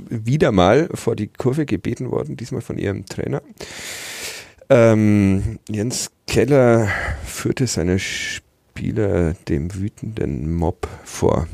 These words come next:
Ist es okay? Du hast ihn während der, mm, Pressekonferenz nach dem Spiel auch danach gefragt, warum er es gemacht hat. Er sagt, man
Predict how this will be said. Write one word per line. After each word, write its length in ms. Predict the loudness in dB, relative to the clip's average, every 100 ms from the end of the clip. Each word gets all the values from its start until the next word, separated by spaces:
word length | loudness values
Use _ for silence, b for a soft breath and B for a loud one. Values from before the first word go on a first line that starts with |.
| -6
Ist 140 | -4
es 120 | -2
okay? 420 | -2 4 4 4 -2 -8 -16 _ B B B B
Du 80 | 2
hast 120 | 4
ihn 220 | 2 4
während 200 | 4 4
der, 160 | 4 2 _ -12
mm, 760 | -10 -8 -8 -10 -10 -8 -6 0
Pressekonferenz 680 | 0 0 -2 0 -2 -2
nach 140 | -2 -2
dem 120 | -4
Spiel 260 | -2 0
auch 160 | 0 -2
danach 260 | -2 -2 -4
gefragt, 340 | -6 -6 -2
warum 260 | 0 0 -2
er 60 |
es 120 | -2
gemacht 340 | -2 -2 -2 -4
hat. 100 | -6 B B B B B B B B B
Er 140 | 0
sagt, 300 | 2 0 0 0
man 380 | 2 2 0